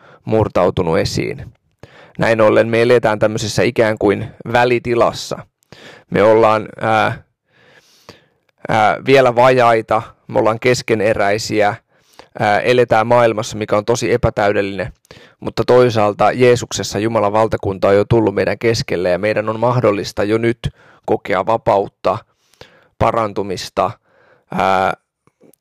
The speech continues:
rauhaa ja, ja niin edelleen. Asiat voi korjaantua ja mennä paremmaksi ja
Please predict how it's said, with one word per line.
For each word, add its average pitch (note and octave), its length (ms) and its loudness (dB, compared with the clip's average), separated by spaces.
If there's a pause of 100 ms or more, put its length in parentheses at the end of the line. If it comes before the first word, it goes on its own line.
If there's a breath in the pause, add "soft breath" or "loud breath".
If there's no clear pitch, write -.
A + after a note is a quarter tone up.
rauhaa G#2 1040 2 (580 soft breath)
ja, F2+ 280 2 (100)
ja G2+ 280 0
niin A2+ 220 -2
edelleen. D2+ 480 -2 (1000 soft breath)
Asiat A#2 440 -2
voi G2+ 200 4
korjaantua G2+ 720 0
ja F#2+ 100 2
mennä G#2+ 240 -2
paremmaksi G2 640 -4
ja D#2 100 -2